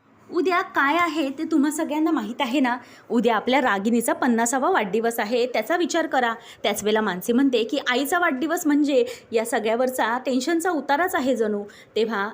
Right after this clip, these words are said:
भूमी म्हणते की, "हो, आपण धमाल करूया, मी सगळी तयारी करेन." आणि त्यानंतर मग आता अथर्व म्हणतो की, "मग काय सवाल, आईचा बर्थडे आहे, मी डेकोरेशनचं बघतो." मानसी म्हणते की, "हो, तो डेकोरेशनचं बघ, बाकी आम्ही सगळं बघतो."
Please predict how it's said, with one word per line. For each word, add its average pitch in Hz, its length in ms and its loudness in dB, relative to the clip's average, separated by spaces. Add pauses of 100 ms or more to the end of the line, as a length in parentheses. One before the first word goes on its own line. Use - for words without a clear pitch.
भूमी 220 240 -2
म्हणते 247 360 0
की, 277 120 -4
"हो, 262 180 0 (160)
आपण 330 320 -2
धमाल 247 340 2
करूया, 277 300 0
मी 262 120 -2
सगळी 285 340 -2
तयारी 262 280 2
करेन." 226 340 0 (320)
आणि 196 180 -4
त्यानंतर 202 560 -2
मग 214 240 -4
आता 233 260 -2
अथर्व 233 360 -2
म्हणतो 302 320 2
की, 311 120 -4
"मग 302 180 0
काय 302 200 -2
सवाल, 277 480 2
आईचा 254 300 -2
बर्थडे 247 300 0
आहे, 208 260 -2 (300)
मी 254 100 2
डेकोरेशनचं 233 640 0
बघतो." 240 360 -2
मानसी 240 360 -2
म्हणते 240 240 0
की, 277 120 -8
"हो, 269 140 -2
तो 285 160 -4
डेकोरेशनचं 285 720 -2
बघ, 330 100 0
बाकी 285 360 -2
आम्ही 285 200 0
सगळं 240 360 -2
बघतो." 233 320 -4